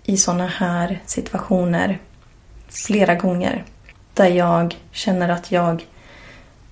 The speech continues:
tycker att pengar är allra viktigast snarare än att ta hand om min mentala hälsa.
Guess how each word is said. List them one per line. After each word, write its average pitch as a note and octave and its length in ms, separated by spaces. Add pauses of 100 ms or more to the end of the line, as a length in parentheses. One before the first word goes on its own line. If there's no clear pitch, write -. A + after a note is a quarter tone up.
(160)
tycker A3 300
att - 180
pengar G#3 360
är G3+ 80
allra G3+ 300
viktigast F#3+ 1000 (140)
snarare F#3 540
än F#3+ 240
att F3+ 120
ta F#3+ 100
hand F3 240
om F3+ 80
min F3 140
mentala F3 400
hälsa. F3+ 560